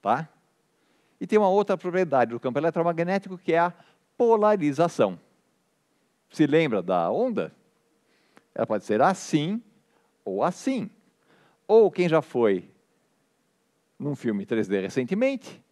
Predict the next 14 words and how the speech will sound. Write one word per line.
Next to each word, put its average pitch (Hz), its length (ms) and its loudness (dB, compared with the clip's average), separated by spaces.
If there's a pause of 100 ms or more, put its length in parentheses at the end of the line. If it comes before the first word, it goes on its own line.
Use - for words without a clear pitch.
(320)
você 160 240 -2
recebe 120 320 -2
um 208 100 -2
óculos 170 540 -6 (2250)
com 226 160 -6
duas 202 320 -2
lentes 151 240 -6
distintas. 190 640 -6 (760)
Uma 196 540 0
é 127 140 -2
sensível 156 500 0
à 104 60 2
polarização 117 680 0
destra, 196 600 0